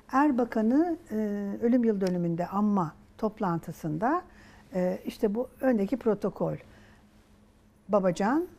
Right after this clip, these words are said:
Davutoğlu, Karamollaoğlu,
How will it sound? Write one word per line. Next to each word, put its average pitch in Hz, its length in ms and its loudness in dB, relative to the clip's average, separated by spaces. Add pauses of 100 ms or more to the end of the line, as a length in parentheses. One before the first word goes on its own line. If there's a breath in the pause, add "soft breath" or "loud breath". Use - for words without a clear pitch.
(420)
Davutoğlu, 254 760 2 (400)
Karamollaoğlu, 254 880 0